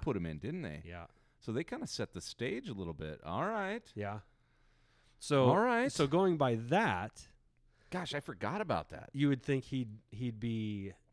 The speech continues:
Speaker 2: more inclined to impart his wisdom into a, a Jedi.
Speaker 1: Yeah.
Speaker 2: But it, you know, he might have one of
Speaker 1: That's
Speaker 2: those, those wacky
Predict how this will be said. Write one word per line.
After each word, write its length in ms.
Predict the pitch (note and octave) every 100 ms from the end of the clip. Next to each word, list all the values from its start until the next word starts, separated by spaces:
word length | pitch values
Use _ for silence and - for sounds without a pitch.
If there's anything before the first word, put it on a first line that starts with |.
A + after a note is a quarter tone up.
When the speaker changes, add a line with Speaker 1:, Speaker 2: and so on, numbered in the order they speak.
| A#2
Speaker 2:
more 400 | A2 A2 A2 G#2+
inclined 360 | G2 - G2
to 100 | -
impart 440 | F2 - G#2+ F#2+ -
his 420 | G2 F2+ E2+ E2+ - _ -
wisdom 520 | A2 A#2 F#2+ G2 F#2+
into 440 | F#2+ F#2 G#2 F2
a, 380 | D#2+ D2+ D#2 -
a 40 | D#2+
Jedi. 600 | D#2 C3 E3+ D2+ C2 - _ _
Speaker 1:
Yeah. 260 | F2+ F2+ D2+ - _ _ _ F#2
Speaker 2:
But 340 | F#2+ E2+ E2 - - _ _ _ _ _ _
it, 100 | F#2+ E2+ _ _ - - _ _ _ _ _ _
you 120 | - C#3
know, 260 | G#2 F2 - _ _ _ _ _ _ _ _
he 140 | C#3+
might 140 | F3 D#3+
have 260 | A#2 C3
one 100 | C#3
of 80 | C#3
Speaker 1:
That's 20 |
Speaker 2:
those, 300 | C3+ B2+ G#2+ -
those 300 | A2+ A#2 G#2+
wacky 800 | G2+ B2 B2+ B2+ A#2+ A2+ A2 A2